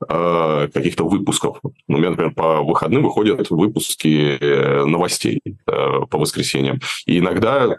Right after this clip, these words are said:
воскресный выпуск новостей я там могу снимать в пяти разных странах. Вот у меня там недавно, э, был выпуск, когда я, э, который начался там в Дубае, потом была Австралия, потом была Фиджи, потом была Новая Зеландия.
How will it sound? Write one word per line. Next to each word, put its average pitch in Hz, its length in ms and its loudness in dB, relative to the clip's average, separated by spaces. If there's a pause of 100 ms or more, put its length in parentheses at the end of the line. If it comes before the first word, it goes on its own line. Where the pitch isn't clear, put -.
воскресный 87 560 0
выпуск - 220 0
новостей 90 400 2
я 85 100 4
там 80 120 0
могу 82 180 2
снимать 101 260 0
в - 80 -20
пяти - 220 0
разных 87 300 0
странах. - 340 -2
Вот - 140 -4
у - 20 0
меня 65 120 2
там 71 120 0
недавно, 76 400 2 (420)
э, 69 440 0
был 73 220 0
выпуск, - 360 0
когда 127 240 2
я, 85 320 2 (280)
э, 76 1000 2
который 80 260 0
начался 80 420 0
там 67 200 -2
в 80 80 -8
Дубае, 98 400 2
потом - 440 -2 (120)
была 73 240 2
Австралия, 123 480 0
потом - 400 -2
была 69 160 0
Фиджи, 104 500 4
потом - 320 -2
была 78 120 4
Новая 78 240 4
Зеландия. 110 380 2